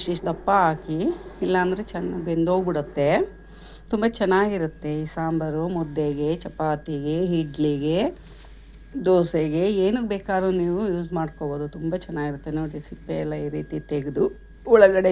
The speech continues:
ದಿಂಡಿರುತ್ತೆ, ಅದನ್ನೆಲ್ಲ ತೆಗೆದು ನಾನು ಎಲ್ಲ ಇಷ್ಟಿಷ್ಟು ದಪ್ಪ ಹೆಚ್ಚಿಟ್ಕೊಂಡಿದ್ದೆ. ಈಗ ಕುಕ್ಕರ್ಗೆ ನೀರು ಹಾಕಿ ಬೇಯಕ್ಕೆ ಇಡ್ತಾಯಿದ್ದೀನಿ. ಒಂದು ನಾಲ್ಕು ವಿಸಿಲ್ ಬರ್ಸ್ಕೊಳ್ಳಿ. ಒಂದು ನಾಲ್ಕು ವಿಸಿಲ್ ಬಂದಮೇಲೆ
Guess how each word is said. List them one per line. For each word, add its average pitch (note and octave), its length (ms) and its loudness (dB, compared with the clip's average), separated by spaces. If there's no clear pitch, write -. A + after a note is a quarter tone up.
ದಿಂಡಿರುತ್ತೆ, D#3+ 600 4
ಅದನ್ನೆಲ್ಲ D3 400 0
ತೆಗೆದು D3 400 2
ನಾನು D#3 280 0
ಎಲ್ಲ E3 140 0
ಇಷ್ಟಿಷ್ಟು D#3 300 -10
ದಪ್ಪ D3+ 140 -10
ಹೆಚ್ಚಿಟ್ಕೊಂಡಿದ್ದೆ. D3 720 -6
ಈಗ D3+ 100 -8
ಕುಕ್ಕರ್ಗೆ E3 480 -2
ನೀರು D#3 240 0
ಹಾಕಿ D3 300 -2
ಬೇಯಕ್ಕೆ F3 400 2
ಇಡ್ತಾಯಿದ್ದೀನಿ. D3 600 -2
ಒಂದು F#3+ 160 0
ನಾಲ್ಕು F#3 280 0
ವಿಸಿಲ್ F3+ 300 -2
ಬರ್ಸ್ಕೊಳ್ಳಿ. C#3+ 460 -2
ಒಂದು F3+ 200 -4
ನಾಲ್ಕು F3 340 -6
ವಿಸಿಲ್ E3+ 260 -6
ಬಂದಮೇಲೆ D#3+ 720 -2